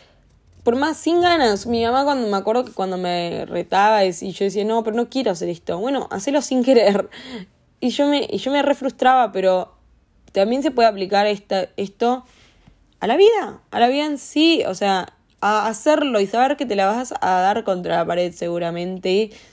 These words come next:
miles de veces, eh, que no, o sea, que capaz,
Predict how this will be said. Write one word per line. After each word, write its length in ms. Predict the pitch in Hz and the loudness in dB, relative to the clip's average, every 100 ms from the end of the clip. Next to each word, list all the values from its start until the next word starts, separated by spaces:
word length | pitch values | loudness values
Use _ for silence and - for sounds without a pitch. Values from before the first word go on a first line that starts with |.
| _ _ | _ _
miles 300 | 196 233 262 | -4 0 2
de 120 | 226 | 2
veces, 640 | 196 196 196 196 202 214 - _ _ _ _ _ - | 2 0 -2 -2 0 -2 -8 _ _ _ _ _ -2
eh, 680 | 202 196 190 185 185 180 - _ | 2 2 2 0 -2 -4 -10 _
que 100 | 202 | -4
no, 240 | 202 214 - | -2 -4 -6
o 100 | 190 | -6
sea, 200 | 190 180 | -4 -4
que 140 | 185 | -6
capaz, 540 | 180 202 254 294 - | -4 2 2 2 -4